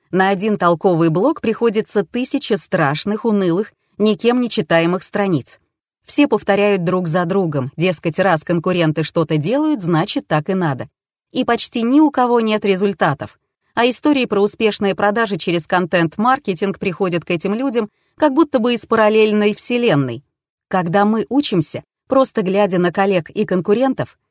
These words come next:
это истощает наши ресурсы времени, но не всегда приносит результаты.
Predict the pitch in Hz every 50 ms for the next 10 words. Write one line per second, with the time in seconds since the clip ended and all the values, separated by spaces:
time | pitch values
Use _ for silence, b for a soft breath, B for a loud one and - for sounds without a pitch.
0 | _ _ - 190 - 175 170 165 - - 175 165 - - 196 190 185 180 - 175
1 | 170 165 - 202 180 185 - - 208 196 185 147 - 175 151 165 160 151 147 151
2 | 160 180 196 202 - _ _ _ _ _ 196 202 202 208 214 - - 220 196 190
3 | 262 277 - 240 220 214 214 214 - 226 214 220 226 208 233 233 226 - 190 151
4 | 135 - 117 -